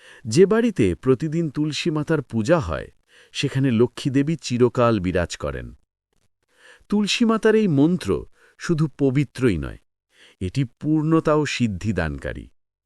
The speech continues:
নারীদের উচিত সকালবেলায় স্নান শেষে মাথায় চুল বাঁধা, সিঁথিতে সিঁদুর পরে তুলসী মাতাকে জল দেওয়া এবং তার চারপাশে পরিক্রমা করা।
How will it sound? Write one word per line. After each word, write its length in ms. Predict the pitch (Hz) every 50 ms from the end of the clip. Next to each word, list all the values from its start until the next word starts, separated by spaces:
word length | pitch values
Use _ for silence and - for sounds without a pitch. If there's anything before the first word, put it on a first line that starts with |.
| _ _ _ _ _ _ _ _ _ _ -
নারীদের 540 | 104 110 110 120 143 175 143 117 95 76 - - - _ - - - _
উচিত 280 | - 143 - - 185 - -
সকালবেলায় 760 | - - - 104 104 - 147 139 143 139 147 151 156 156 143
স্নান 340 | - - - 92 90 101 95
শেষে 480 | - - 131 120 - - - 58 53 - _ _ _ _ _
মাথায় 420 | - 98 104 101 - - 110 107 98
চুল 320 | - - 110 120 135 131
বাঁধা, 380 | 123 131 131 117 113 135 165 - _ _ _ - - - _ _
সিঁথিতে 580 | - - - 170 170 - 170 202 - 214 202
সিঁদুর 480 | 180 - - - 120 120 123 156 165 147
পরে 340 | - 151 113 85 71 58 - _ _ _ _ - _
তুলসী 360 | - 131 123 110 - - 120
মাতাকে 380 | 101 90 80 - 80 - - 92
জল 280 | 80 95 85 76 76
দেওয়া 240 | 64 62 60 57 57 - _ _ _ _ _ _ _ _ _ - - _
এবং 300 | - 113 98 110 110 110
তার 220 | 98 - 101 95 90
চারপাশে 760 | - - 104 87 104 - - 147 139 - - - 69 58 58 _ _ _ _ _ _
পরিক্রমা 600 | 113 117 120 127 - - - 98 82 78 73 65
করা। 260 | - 65 62 50